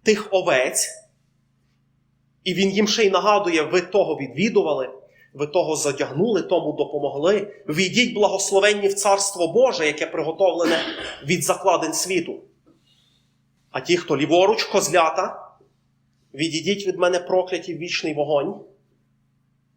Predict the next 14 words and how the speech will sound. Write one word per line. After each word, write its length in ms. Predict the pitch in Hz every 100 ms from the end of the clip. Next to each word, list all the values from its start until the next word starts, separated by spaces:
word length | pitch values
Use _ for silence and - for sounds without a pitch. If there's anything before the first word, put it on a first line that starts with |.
| _ _ _ _ _ _ 147
Бо 100 | 151
я 100 | 156
голодував 640 | 156 143 139 165 165 -
був, 320 | 151 160 - - _ _
ви 120 | 143 131
не 80 |
нагодували, 680 | 127 123 127 127 165 180 180
був 180 | 143 127
спрагний, 640 | - 156 147 143 139 131 - _
спраглий, 680 | - - 175 151 143 135 127 - -
не 120 | 147
напоїли, 640 | 127 - 135 160 185 170
не 120 | 139 131
зодягнули, 760 | 139 139 135 170 170 143 -